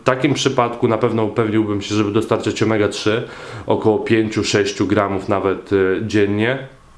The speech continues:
Mm, i mówię to o omega trzy z ryb, nie z żadnych tam olejów lnianych czy roślin, tylko z ryb. Ma być to omega trzy z oleju rybiego. Podsumowując, jest to dieta tak naprawdę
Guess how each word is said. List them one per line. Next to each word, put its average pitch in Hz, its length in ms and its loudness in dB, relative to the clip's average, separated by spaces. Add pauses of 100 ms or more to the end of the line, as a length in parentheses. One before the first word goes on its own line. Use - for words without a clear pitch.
(420)
Mm, 104 280 2 (220)
i 120 100 2
mówię 117 200 4
to 113 140 2
o 107 40 2
omega 110 300 0
trzy 110 420 -2
z 98 160 -4
ryb, 98 320 0
nie 101 160 2
z 90 200 -2
żadnych 90 760 -2
tam 98 180 0
olejów 107 420 2
lnianych 98 420 0
czy 95 260 0 (460)
roślin, 107 520 0
tylko 104 540 0
z 95 140 -2
ryb. 92 260 2
Ma 98 160 0
być 98 280 -8
to 104 300 0
omega 101 360 0
trzy 104 420 0
z 95 380 0 (220)
oleju 95 500 2
rybiego. 95 560 -2 (460)
Podsumowując, 151 760 2
jest 104 200 -6
to 107 320 0
dieta 120 220 2
tak 113 160 -4
naprawdę 117 500 0